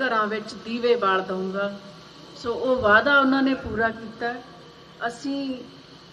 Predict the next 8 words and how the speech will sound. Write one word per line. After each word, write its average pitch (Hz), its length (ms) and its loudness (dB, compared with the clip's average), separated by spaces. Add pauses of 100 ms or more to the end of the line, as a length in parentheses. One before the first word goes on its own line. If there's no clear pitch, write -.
(160)
ਅੱਜ 240 160 0
ਸਾਰੇ 247 400 0 (140)
ਕੋਸ਼ਿਸ਼ 269 420 0
ਕਰ 208 220 -2
ਰਹੇ 214 220 -8
ਹਾਂ 226 140 -6 (720)
ਕਿ 247 180 -4
ਆਪਣੇ 240 440 -4